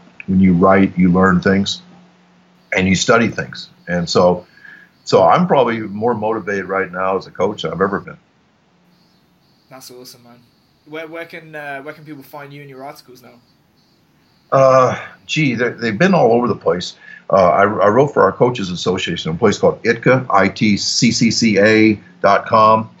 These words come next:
Speaker 1: Uh, I have about eighty articles on that. I have about fifteen or twenty on Freelap. Uh, I think that's all been switched over to Simply Faster. I have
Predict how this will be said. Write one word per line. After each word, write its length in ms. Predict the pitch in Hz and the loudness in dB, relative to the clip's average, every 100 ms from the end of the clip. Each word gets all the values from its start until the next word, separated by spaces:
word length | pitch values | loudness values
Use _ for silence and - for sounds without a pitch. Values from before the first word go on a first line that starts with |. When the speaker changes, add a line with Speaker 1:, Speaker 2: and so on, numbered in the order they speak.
| _ - - - - - | _ -20 -20 -20 -20 -8
Speaker 1:
Uh, 680 | - 92 92 92 90 95 82 | 0 2 4 4 2 2 0
I 60 | 98 | 2
have 180 | 101 95 | 2 2
about 280 | 87 - - | -2 -4 -8
eighty 300 | 107 110 104 | -6 -2 2
articles 480 | 101 98 95 90 98 | 4 2 -2 -10 -8
on 100 | 92 | -2
that. 300 | 98 101 98 | 2 2 0
I 120 | 92 | -2
have 100 | 87 | -2
about 260 | 85 82 - _ _ _ | -4 -8 -10 _ _ _
fifteen 380 | - 120 117 117 | -6 -6 -4 0
or 100 | 107 | 0
twenty 400 | 87 - 113 113 | -2 -2 0 2
on 180 | 95 90 | 0 -2
Freelap. 720 | - 120 117 110 104 101 - - _ _ _ - | -4 0 2 4 4 0 -4 -20 _ _ _ -4
Uh, 380 | - 90 85 85 | 0 2 4 2
I 140 | 76 | 0
think 160 | 98 104 | 0 2
that's 220 | 101 - | 0 2
all 180 | 104 101 | 2 2
been 220 | 92 92 | 2 -4
switched 360 | - 107 101 - | -6 -8 -6 -2
over 320 | 104 98 98 | 0 2 0
to 140 | 87 | -2
Simply 360 | - 120 120 120 | -2 -2 0 -2
Faster. 600 | 120 113 117 - 127 127 _ _ _ _ - | 2 2 2 0 -2 -2 _ _ _ _ -8
I 120 | 87 | 0
have 220 | 92 90 | 2 0